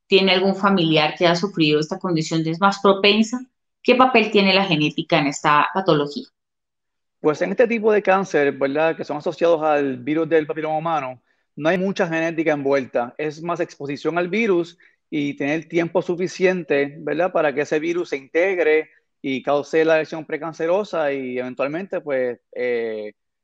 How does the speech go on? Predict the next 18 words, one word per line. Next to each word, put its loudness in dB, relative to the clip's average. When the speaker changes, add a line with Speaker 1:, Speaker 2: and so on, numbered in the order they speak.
Speaker 2:
provoque -2
cáncer. -4
Eh, -2
sí -4
hay, 4
¿verdad? -2
Factores 0
de 0
riesgo 0
genéticos -4
como -4
personas -4
que -2
tienen -6
enfermedades 0
autoinmunes, -2
¿verdad? 2
Este, -2